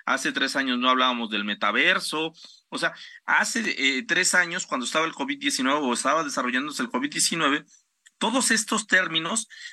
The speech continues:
pues, estaban básicamente, eh, en pañales.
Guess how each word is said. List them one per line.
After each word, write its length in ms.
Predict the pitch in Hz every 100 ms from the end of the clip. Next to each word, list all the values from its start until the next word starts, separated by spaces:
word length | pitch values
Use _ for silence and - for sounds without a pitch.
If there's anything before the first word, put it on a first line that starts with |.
| -
pues, 140 | 143
estaban 400 | 143 - 185 220
básicamente, 720 | 196 214 - 196 175 175 -
eh, 640 | 185 175 147 113 - - 135
en 100 | 127
pañales. 600 | 135 185 208 320 165